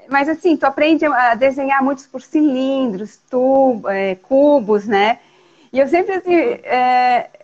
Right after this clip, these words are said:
Eu não tinha muita paciência de ficar, tipo, desenhando assim. Eu já queria ver e desenhar. E o professor, "Não, tu tens que pegar", né? Mas na outra aula eu já vinha com uma pintura feita, tipo, sabe? Eu já sempre mostrava mais pra ele. Desse, "Pô, esse,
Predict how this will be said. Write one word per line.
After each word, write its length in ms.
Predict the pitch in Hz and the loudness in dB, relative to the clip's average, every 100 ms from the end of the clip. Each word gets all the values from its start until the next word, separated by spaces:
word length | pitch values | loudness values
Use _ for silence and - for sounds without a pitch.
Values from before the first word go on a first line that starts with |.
| _ - | _ -6
Eu 80 | 247 | -2
não 140 | 254 269 | 0 2
tinha 140 | 330 | 2
muita 180 | 330 359 | 2 2
paciência 680 | 302 294 - 269 269 320 220 | -2 -2 -2 0 2 2 0
de 140 | 214 | -4
ficar, 680 | 226 247 - 247 240 233 220 | -8 -8 -2 0 2 2 0
tipo, 240 | 247 - | -8 -6
desenhando 640 | 220 240 233 233 226 226 226 | 0 2 2 2 2 2 0
assim. 440 | 233 - 226 190 | -4 -2 0 0
Eu 100 | 214 | 2
já 100 | 240 | 0
queria 360 | 233 254 302 311 | -2 -2 0 0
ver 240 | 233 254 | 2 0
e 40 | 277 | 0
desenhar. 640 | 330 302 349 370 370 226 | -2 0 0 2 0 0
E 20 | |
o 40 | 233 | -2
professor, 440 | 254 277 311 339 | -4 -4 -2 2
"Não, 300 | 330 440 302 | 2 2 -2
tu 100 | 202 | -6
tens 260 | 214 208 - | -6 -6 -8
que 320 | - 247 285 | -8 -4 -4
pegar", 640 | 302 254 233 214 214 240 - _ _ | -2 -2 2 0 0 -4 -8 _ _
né? 300 | - 220 247 - - - | -2 0 0 -4 -20 -8
Mas 200 | 240 262 | -4 -2
na 120 | 277 | 2
outra 280 | 277 330 302 | 2 2 2
aula 240 | 294 302 277 | 4 4 4
eu 40 | |
já 140 | 277 | 2
vinha 280 | 247 269 285 | 0 0 -2
com 100 | 277 | 0
uma 120 | 254 | -2
pintura 460 | 254 247 233 269 254 | -2 -6 -4 -2 -2
feita, 1160 | - 220 214 254 262 247 226 - 233 220 214 - 220 | -2 0 2 4 4 2 0 0 2 2 -2 -8 -8
tipo, 280 | 254 220 226 | -8 -8 -10
sabe? 600 | - 226 240 285 302 349 - _ | -2 0 2 0 -2 -6 -10 _
Eu 80 | - | -4
já 140 | 254 240 | -2 0
sempre 380 | 285 294 - 311 | 2 0 -2 -6
mostrava 680 | 285 285 - 262 285 302 | -4 -4 -2 0 0 -2
mais 400 | 294 294 277 302 | -2 0 0 -4
pra 200 | - 233 | -2 -2
ele. 200 | 220 208 | 0 0
Desse, 220 | 233 254 339 | 0 0 -4
"Pô, 280 | 403 415 | -2 0
esse, 260 | 233 233 - | 2 0 -4